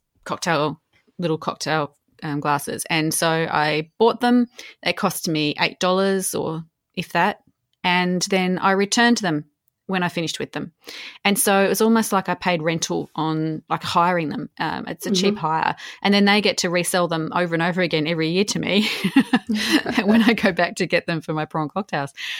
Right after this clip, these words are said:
Speaker 1: So that's another option as well, is to, you know, rent them from an op shop by taking them and then, and taking them back again.
Speaker 2: Yeah, I think that's a really good idea. So a few things to keep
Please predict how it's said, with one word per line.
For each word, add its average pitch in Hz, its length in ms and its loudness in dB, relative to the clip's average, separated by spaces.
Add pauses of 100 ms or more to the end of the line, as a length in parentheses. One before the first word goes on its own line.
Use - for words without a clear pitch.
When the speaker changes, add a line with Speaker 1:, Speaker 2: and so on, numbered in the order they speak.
(140)
Speaker 1:
So 196 360 4 (120)
that's 233 220 2
another 190 280 4
option 156 300 -2
as 151 120 -8
well, 180 300 0
is 160 320 -2
to, 160 520 -2 (140)
you 160 140 -4
know, 143 160 -4
rent 180 400 0
them 170 360 0
from 160 200 -2
an 165 60 0
op 180 140 -4
shop - 280 -6 (280)
by 151 400 0 (300)
taking 165 280 -6
them 151 120 -4
and 147 120 -4
then, 147 160 -2
and 147 180 -4
taking 156 240 -6
them 143 100 -2
back 151 180 -10
again. 135 240 -8 (200)
Speaker 2:
Yeah, 170 260 2
I 165 60 -4
think - 200 -8
that's - 220 -10
a 180 40 -6
really 165 200 -4
good 214 140 -6
idea. 254 420 -4 (1800)
So 262 720 6 (640)
a 240 80 2
few 311 220 6
things 302 260 2
to 302 100 2
keep 233 340 0